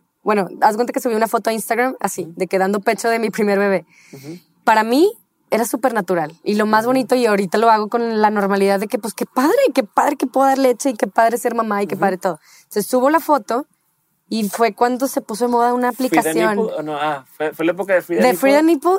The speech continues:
Speaker 1: y aparte de, de una aplicación que, Secrets, no sé qué. ¿No
Speaker 2: Ajá.
Speaker 1: te acuerdas?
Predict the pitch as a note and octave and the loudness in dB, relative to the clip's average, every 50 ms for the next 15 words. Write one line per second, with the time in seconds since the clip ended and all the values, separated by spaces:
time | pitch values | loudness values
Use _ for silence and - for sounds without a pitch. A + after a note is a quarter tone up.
0 | - - C4+ B3+ G#3 - - A#3+ A#3+ A3+ - C4+ C#4+ D4 C#4+ - - G#3 A3 A3+ | 0 0 0 0 2 2 2 2 2 0 0 0 0 0 0 -4 -4 -4 -4 -2
1 | A3+ A#3+ B3 C4 C#4+ C#4+ C#4 - C#4 C4+ - A3+ A3 - A3+ A3 A3 F#3+ A#3+ B3+ | 0 0 0 2 2 0 0 0 -2 -2 0 -2 -2 -2 -4 -4 -4 0 0 2
2 | C4 B3+ B3 A3 G3 - - A#3+ G#3+ - - F#3 F#3+ - - - G3+ A3 G3 A#3+ | 2 2 2 0 -2 -2 -4 -8 -6 -4 -4 -4 -4 -4 -8 -8 -6 -6 -6 -6
3 | A#3 - A3+ F#3+ E3+ E3 _ - - G#3 A#3 A#3 - A#3+ B3+ C#4+ D4+ D#4+ D4 - | -4 -4 -4 -4 -4 -8 _ -8 -2 0 2 2 2 2 4 2 2 2 0 -4